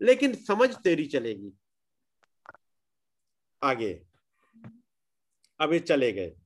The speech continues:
वर्स एट। फिर यहोवा ने मूसा और हारून से इस प्रकार कहा,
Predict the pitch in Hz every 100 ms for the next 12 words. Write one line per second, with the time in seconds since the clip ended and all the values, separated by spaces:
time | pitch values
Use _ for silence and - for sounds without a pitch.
0 | _ _ _ _ _ _ _ _ - 131
1 | 160 208 202 196 180 147 - _ _ _
2 | _ _ _ _ _ _ _ _ _ _
3 | _ _ _ _ _ - _ _ _ _
4 | _ _ _ _ _ _ _ _ - _
5 | _ _ _ _ _ _ _ _ _ _
6 | _ _ _ _ _ 247 285 247 180 175
7 | 190 214 214 170 170 185 190 175 131 147
8 | 180 180 190 190 151 - 156 151 143 123
9 | 107 90 -